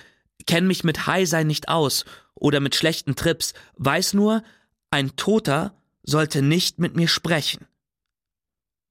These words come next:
"Ja, das dachte ich", sagte ich und hoffte, er würde antworten, "Ich bin nicht tot" oder "hab meinen Tod nur gefaked" oder irgend sowas.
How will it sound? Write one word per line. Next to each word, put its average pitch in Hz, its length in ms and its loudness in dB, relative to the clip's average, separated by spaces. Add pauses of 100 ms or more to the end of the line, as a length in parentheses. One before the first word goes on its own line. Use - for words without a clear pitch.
(180)
"Ja, 180 680 2 (760)
das - 380 -2
dachte 185 380 0
ich", 143 380 0 (760)
sagte 143 380 0
ich - 340 0 (580)
und 160 300 -2
hoffte, 202 280 -2
er 165 140 0
würde 170 240 0
antworten, 160 680 0 (460)
"Ich 175 220 0
bin 220 140 2
nicht 214 240 0
tot" 117 420 0 (100)
oder 120 380 2 (300)
"hab 160 220 -2
meinen 135 220 0
Tod 156 220 0
nur 135 120 2
gefaked" 175 640 -2
oder 123 520 0 (140)
irgend 156 380 2
sowas. 127 540 0